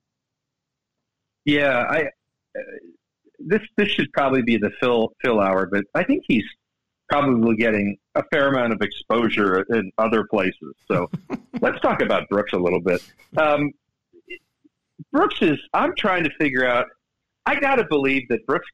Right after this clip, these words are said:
Speaker 1: Koepka just, it, it, only the major lights his fire. I don't think he, he, he clearly just doesn't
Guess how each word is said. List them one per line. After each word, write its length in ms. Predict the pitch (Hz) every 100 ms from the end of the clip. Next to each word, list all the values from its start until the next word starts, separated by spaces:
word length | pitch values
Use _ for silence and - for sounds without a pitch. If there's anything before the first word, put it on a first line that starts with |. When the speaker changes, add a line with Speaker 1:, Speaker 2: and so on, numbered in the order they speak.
| -
Speaker 1:
Koepka 420 | 139 - 110 98 - _ _ _ _ _ _ _ _ _ _ _ _ _ _ -
just, 200 | 175 - -
it, 120 | 165 - -
it, 100 | 147 _ - -
only 340 | 190 214 220
the 160 | 180 185
major 540 | 165 165 147 151 151
lights 300 | 127 123 131 -
his 120 | 117 -
fire. 360 | 110 101 90 85
I 100 | 131
don't 160 | 185 208
think 140 | 190 -
he, 280 | 185 170 -
he, 260 | - 175 -
he 220 | - 185 185
clearly 420 | 208 240 214 143
just 220 | 156 -
doesn't 260 | 147 147